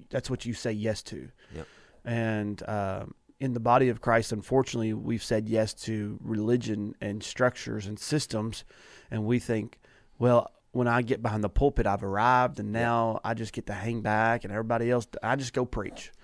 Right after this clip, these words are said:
Speaker 2: Okay, then I will say this real quick, and I'll shut up on
Speaker 1: Uh-huh.
Speaker 2: that. But as leaders myself, I'm talking
Speaker 1: Sure.
Speaker 2: about me, okay?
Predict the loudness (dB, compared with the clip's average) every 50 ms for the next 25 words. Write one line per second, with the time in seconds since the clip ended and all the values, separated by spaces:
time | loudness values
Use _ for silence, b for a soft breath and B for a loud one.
0 | -12 -10 -8 -6 -4 -4 -4 -4 -6 -6 -6 -6 -4 -2 -2 -2 -2 -4 -4 -4
1 | -4 -4 -4 -6 -8 -8 -10 -12 -12 -10 -10 -12 -10 -10 -12 -12 -10 -10 -10 -8
2 | -8 -8 -10 -12 -6 -2 2 2 2 2 0 -4 _ _ b b b b b b
3 | -8 -8 -4 -4 -4 -4 -4 -6 -6 -6 -6 -6 -6 -6 -6 -8 -10 -10 -10 -10
4 | -12 -12 -10 -10 -8 -8 -8 -8 -10 -14 -16 -14 -12 -8 -8 -6 -2 0 0 0
5 | 0 -2 -6 -12 -12 -14 -16 _ _ _ _ _ _ -20 -16 -12 -10 -10 -10 -12